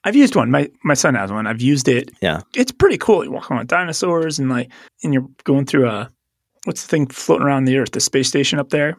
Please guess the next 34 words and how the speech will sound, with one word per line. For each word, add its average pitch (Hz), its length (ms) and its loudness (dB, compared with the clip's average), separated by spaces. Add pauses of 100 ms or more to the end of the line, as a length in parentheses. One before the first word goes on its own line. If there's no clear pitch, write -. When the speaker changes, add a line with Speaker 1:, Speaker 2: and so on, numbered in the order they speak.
(180)
Speaker 1:
and 127 100 -8
you're - 140 -8
Speaker 2:
I 190 80 2
mean, 202 80 4
you 196 60 2
Speaker 1:
kinda, - 80 -2
Speaker 2:
can 185 60 2
do 185 80 2
whatever 180 240 2
you 180 120 2
want. 175 180 0
Speaker 1:
you're 196 80 0
Speaker 2:
That's 185 80 0
Speaker 1:
in 165 60 2
Speaker 2:
the 165 60 2
whole 165 80 2
Speaker 1:
there, 165 180 2
Speaker 2:
point, 151 40 -2
Speaker 1:
and 139 60 -2
Speaker 2:
right? - 60 -2
Speaker 1:
then, 143 200 -2 (680)
like, 147 140 0
I 135 80 0
fell. 151 600 -4 (300)
Like, 135 240 0
it, - 240 -2
it - 320 -6
disorients 147 540 0
you, 180 120 2
and 180 140 -2
you - 60 -6
actually 127 280 -2
fell. 185 280 0
So - 120 -2